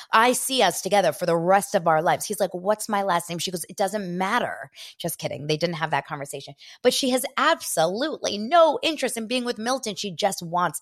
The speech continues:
someone just called it right here. Jenny just called it. She's just trying to get to the next phase. She just wants that trip. She wants to end up with Uche. Now, who is Uche? Am I saying it right, or is it Uchi? I think it's Uche.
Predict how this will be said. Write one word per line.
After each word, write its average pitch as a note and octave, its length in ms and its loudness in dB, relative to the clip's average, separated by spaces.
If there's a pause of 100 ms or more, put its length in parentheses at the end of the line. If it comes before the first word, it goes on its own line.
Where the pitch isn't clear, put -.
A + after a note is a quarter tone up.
(260)
someone A#3+ 320 0
just G#3 160 -2
called G3+ 280 4
it E3+ 60 6
right E3 240 4
here. E3+ 140 4
Jenny F#3 320 2
just E3 180 0
called F3 200 2
it. C#3 60 -2
She's G#3 240 -4
just - 220 2
trying G3+ 160 2
to F3 60 0
get E3 160 0
to E3+ 60 -12
the D#3+ 100 0
next D3+ 240 -2
phase. F#3 260 -2 (220)
She - 160 -4
just E4 180 2
wants A3 240 2
that D#3 200 4
trip. C#4+ 340 4 (300)
She - 180 2
wants D#4 220 2
to - 120 -2
end G#3 140 2
up G#3+ 80 -2
with C#4+ 100 0
Uche. G#4 360 2 (440)
Now, F#3+ 240 2 (240)
who D4 160 4
is G4 140 4
Uche? F3 320 0 (360)
Am A3+ 80 -4
I G4 60 0
saying G#3+ 280 -2
it G3+ 40 -2
right, G3+ 160 2
or F#3+ 80 2
is D#3+ 80 -4
it - 120 -6
Uchi? D#3 440 -8 (420)
I A#3+ 40 -2
think D#4 140 -4
it's - 100 -6
Uche. - 500 -4